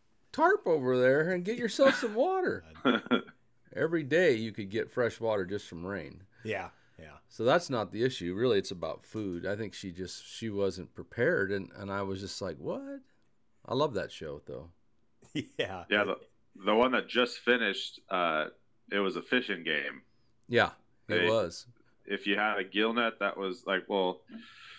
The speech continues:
Speaker 2: you know, the gill nets worked well, and then, um, the fishing was consistent. It wasn't out off the chain, but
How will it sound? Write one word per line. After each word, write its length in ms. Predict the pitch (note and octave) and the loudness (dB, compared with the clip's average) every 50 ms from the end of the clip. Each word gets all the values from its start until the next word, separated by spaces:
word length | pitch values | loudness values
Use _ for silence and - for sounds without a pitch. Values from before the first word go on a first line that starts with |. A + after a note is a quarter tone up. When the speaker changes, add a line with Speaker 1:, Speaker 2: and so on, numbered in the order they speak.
| - - - | -12 -4 0
Speaker 2:
you 80 | A2 | 2
know, 100 | G2 F#2+ | 2 2
the 100 | F#2 F#2+ - - | 0 -2 -6 -2
gill 180 | - A2 A#2 A#2 | 0 2 2 2
nets 240 | A#2 G#2+ G#2 - - | 2 0 -2 -2 -2
worked 220 | G#2+ G#2+ G2+ - | -2 -2 -2 0
well, 380 | G2 F#2+ F#2+ F#2+ G2 G2+ G2 G2 | 2 2 4 4 4 4 2 0
and 120 | E2+ F2+ | 0 0
then, 280 | F#2 F2+ F2 F2 E2+ - _ _ - - | -2 -2 -2 -4 -10 -16 _ _ -10 -6
um, 460 | F2+ F2 E2+ D#2+ D#2 D2 D2 D2 _ _ _ _ _ _ _ - | -2 -2 -2 -2 -2 -6 -8 -18 _ _ _ _ _ _ _ -10
the 80 | G2+ G2 | -10 -6
fishing 580 | - - D3+ C#3+ - - C3 A2+ G#2 F#2+ F#2+ - - | 2 2 2 2 2 -2 -4 -4 -4 -8 -12 -12 -8
was 380 | F#2 G2 F2+ E2+ - - - _ _ - - - | -4 -4 -4 -4 -6 -10 -16 _ _ -20 -14 -14
consistent. 720 | - F#2 - - - - B2 A#2 - - - D2+ D2+ - | -14 -12 -12 -8 0 0 0 0 0 -4 -6 -6 -4 -4
It 60 | F2+ | -4
wasn't 300 | F#2 F#2+ F#2 E2 F2 F2+ F2+ | -2 -2 -2 -2 -4 -2 0
out 220 | E2+ E2 D#2 - _ _ _ _ - _ _ - - | 0 -2 -2 -6 _ _ _ _ -20 _ _ -6 -4
off 240 | F2 E2+ - - | -4 -4 -4 -6
the 80 | - - | -14 -10
chain, 480 | - - - G2 F#2 E2 D2+ D2 D#2 D2+ | -6 -4 -2 0 0 -2 -2 -6 -8 -6
but 220 | D#2+ D2+ C2+ - | -6 -6 -6 -6